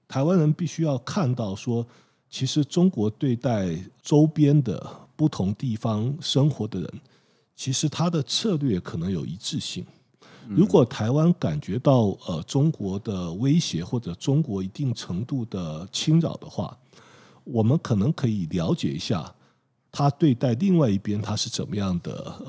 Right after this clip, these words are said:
Speaker 1: 呃，方法。
Speaker 2: 嗯。
Speaker 1: 我们可以感受一下，我们到底是不是真的是很不幸的，
Speaker 2: 嗯。
Speaker 1: 还是别人比我们更不幸？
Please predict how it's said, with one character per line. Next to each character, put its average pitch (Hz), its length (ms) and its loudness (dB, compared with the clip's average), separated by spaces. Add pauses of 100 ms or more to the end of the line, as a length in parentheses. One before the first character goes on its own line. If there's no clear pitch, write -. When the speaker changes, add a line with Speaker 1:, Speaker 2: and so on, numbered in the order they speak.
(120)
Speaker 1:
呃， - 140 -16
方 117 260 2
法。 - 260 -6 (120)
Speaker 2:
嗯。 90 140 -20 (180)
Speaker 1:
我 113 80 2
们 143 140 8
可 180 120 6
以 185 60 8
感 95 280 0
受 151 260 4
一 - 20 2
下， 123 240 0
我 87 140 -4
们 95 160 0
到 139 160 2
底 71 180 -4
是 - 180 -8
不 107 120 -10
是 107 240 -4
真 135 240 2
的 120 100 2
是 - 120 -6
很 147 180 -6
不 - 160 -10
幸 175 260 0
的， - 160 -10 (460)
Speaker 2:
嗯。 87 140 -6
Speaker 1:
还 110 140 4
是 143 140 2 (100)
别 123 220 4
人 143 220 6
比 135 140 0
我 120 40 2
们 90 200 0
更 160 200 0
不 117 140 -4
幸？ 156 260 -2